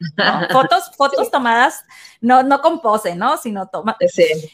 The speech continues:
Speaker 1: que, y, y la mirada, el brillo en los ojos de las
Speaker 2: Sí.
Speaker 1: personas, eh,
Speaker 2: Claro.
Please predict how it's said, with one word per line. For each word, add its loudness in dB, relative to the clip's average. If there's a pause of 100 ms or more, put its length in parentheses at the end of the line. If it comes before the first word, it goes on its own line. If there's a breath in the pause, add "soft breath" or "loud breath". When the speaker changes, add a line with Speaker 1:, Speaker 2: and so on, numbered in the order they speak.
(180 loud breath)
Speaker 1:
que, 0
y, 0
y 4
la 4
mirada, 4
el -4
brillo -2
en -2
los -4
ojos -6
de -2
las -4
Speaker 2:
Sí. -20
Speaker 1:
personas, -4
eh, -10
Speaker 2:
Claro. 2